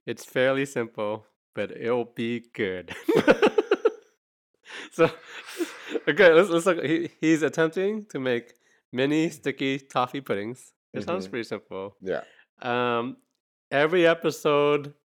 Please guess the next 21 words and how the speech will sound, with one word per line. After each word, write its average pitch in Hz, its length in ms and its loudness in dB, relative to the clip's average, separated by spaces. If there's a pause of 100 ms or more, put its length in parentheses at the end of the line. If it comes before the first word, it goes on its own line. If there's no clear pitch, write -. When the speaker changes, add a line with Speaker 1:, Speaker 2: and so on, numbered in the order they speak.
Speaker 1:
besides 131 460 -2
maybe 131 260 -2
the 117 80 -4
first 123 300 -4
episode, 156 500 -10 (480)
the 120 100 -4
judges 127 460 0
said 113 320 -4
that 107 240 -4
his 117 140 -10
banks 131 260 -2
were 131 80 -8
too 143 140 -6
simple. 123 520 -6
He 120 60 -12
needs 117 260 -6
to 123 60 -16
be 120 160 -6
more 117 220 -6
adventurous. 107 680 -8 (720)
Norman 147 580 2